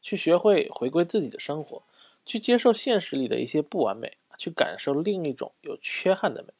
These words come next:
甚至去学会去观察这个社会。啊，毕竟摄影本身它是没有设置界限的，当初我们爱上摄影呢，很可能有一个原因呢，就是它能够让我们啊，用自己的方式来看待这个世界，能够去用我们自己的语法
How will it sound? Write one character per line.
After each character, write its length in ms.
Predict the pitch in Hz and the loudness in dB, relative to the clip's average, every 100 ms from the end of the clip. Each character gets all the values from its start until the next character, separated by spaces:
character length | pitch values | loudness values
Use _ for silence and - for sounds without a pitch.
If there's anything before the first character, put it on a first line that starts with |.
| _ _ _ _ | _ _ _ _
甚 220 | - 220 | 0 0
至 100 | 131 | 0
去 140 | 107 113 | -4 -8
学 180 | - | -6
会 240 | 107 131 - | -4 -4 -6
去 100 | - - | -14 2
观 200 | 151 147 | 2 2
察 160 | - | -6
这 100 | 107 | -8
个 60 | 98 | -10
社 160 | - | -12
会。 140 | - - _ _ _ _ _ _ _ _ _ | -16 -20 _ _ _ _ _ _ _ _ _
啊， 120 | - 127 | -10 -8
毕 200 | - 196 | 0 2
竟 200 | 175 175 | 2 0
摄 220 | 131 - 202 | 2 4 4
影 160 | 170 | 4
本 180 | 165 - | -2 -2
身 320 | - 156 170 - | 0 -2 -2 -10
它 140 | - | -8
是 100 | 180 | -4
没 220 | 170 120 147 | -4 -2 0
有 100 | 147 | 0
设 200 | - 120 | 2 -2
置 100 | 113 | -2
界 180 | - | -8
限 220 | - 123 - | -8 -12 -16
的， 80 | _ _ _ | _ _ _
当 140 | 220 233 | 2 4
初 160 | 254 | 6
我 100 | 165 | 6
们 140 | - - | 6 0
爱 120 | 139 | -2
上 160 | 139 | 0
摄 200 | 131 147 | 0 -2
影 100 | 131 - | -2 -8
呢， 60 | - | -12
很 160 | 139 175 | -8 -2
可 140 | 156 | 2
能 80 | 143 | 2
有 120 | 113 | 2
一 80 | 113 | 0
个 60 | |
原 240 | 117 104 101 | -4 -6 -8
因 100 | 104 | -14
呢， 140 | 107 - | -18 -14
就 100 | 165 | -8
是 140 | 180 | -8
它 180 | - - | -4 0
能 180 | 190 175 | 0 2
够 80 | 190 | 4
让 200 | 208 170 | 4 4
我 80 | 104 | 0
们 160 | - | -4
啊， 240 | - - - | -14 -18 -10
用 160 | 175 170 | -4 -2
自 160 | - 240 | 0 0
己 140 | 127 | 0
的 80 | - | 0
方 200 | 139 156 | 0 0
式 300 | - - - | -2 -8 -8
来 120 | - 131 | -6 -4
看 240 | - 208 | 2 6
待 140 | 131 | 6
这 100 | 104 | 4
个 80 | - | -4
世 140 | - 139 | -12 -14
界， 220 | - - _ _ _ _ _ _ _ | -14 -16 _ _ _ _ _ _ _
能 180 | 131 196 | 0 10
够 180 | 214 | 10
去 160 | - - | 10 8
用 160 | 208 151 | 8 8
我 100 | 110 | 2
们 140 | 120 | -2
自 160 | - 196 | -6 0
己 80 | |
的 80 | 131 | 0
语 220 | 107 123 | 0 0
法 200 | 156 143 | 2 0